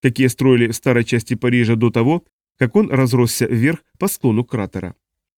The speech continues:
Спустя полминуты Лок выбрался на улицы и теперь стоял в начале аллеи. Он сжимал в руке пистолет, забранный у мертвеца, и смотрел по сторонам,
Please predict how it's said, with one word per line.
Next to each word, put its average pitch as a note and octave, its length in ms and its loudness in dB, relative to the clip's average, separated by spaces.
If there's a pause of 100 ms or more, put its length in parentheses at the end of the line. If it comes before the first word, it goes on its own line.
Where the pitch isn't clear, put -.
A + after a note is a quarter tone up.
(200)
Спустя C3 420 2
полминуты A#2+ 520 2
Лок D3 240 2
выбрался B2 480 0
на A#2 120 0
улицы C3 500 0 (280)
и A#2+ 80 -4
теперь C#3 280 0
стоял D#3+ 340 0
в C#3 40 -2
начале A#2 380 2
аллеи. G#2+ 460 -2 (460)
Он B2 160 2
сжимал A#2 340 2
в G#2+ 60 -2
руке A#2 220 0
пистолет, C3+ 520 -2
забранный A#2 520 0
у B2 80 0
мертвеца, A#2 580 -2 (320)
и G3+ 100 -2
смотрел D3+ 360 2
по B2 120 -4
сторонам, B2 480 0